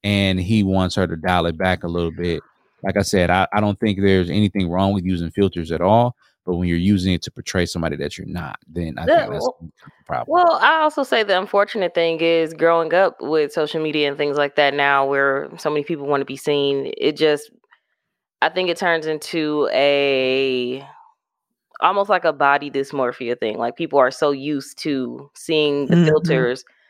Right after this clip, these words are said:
Speaker 2: that they're like, "Oh, damn, if I post this picture without a filter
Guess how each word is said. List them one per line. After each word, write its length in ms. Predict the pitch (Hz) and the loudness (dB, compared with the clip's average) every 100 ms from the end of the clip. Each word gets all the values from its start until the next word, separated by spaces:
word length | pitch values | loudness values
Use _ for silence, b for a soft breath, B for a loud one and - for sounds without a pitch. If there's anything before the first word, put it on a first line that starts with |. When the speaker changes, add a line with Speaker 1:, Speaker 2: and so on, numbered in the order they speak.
| b b - | b b 0
Speaker 2:
that 500 | 151 139 139 123 - b b b | 2 4 4 2 -2 b b b
they're 120 | 151 151 | 0 2
like, 180 | 120 | 2
"Oh, 140 | 120 147 | 0 0
damn, 400 | 143 156 135 123 | 0 0 -2 -2
if 160 | 117 | 0
I 120 | 160 175 | 2 2
post 280 | 202 175 - | 2 0 0
this 180 | 160 156 | -6 -4
picture 320 | 180 156 151 | -6 -4 -4
without 380 | 143 143 180 202 | -2 4 4 4
a 40 | 170 | 0
filter 760 | 160 147 147 147 135 131 143 | -2 -4 -4 -4 -2 -4 -8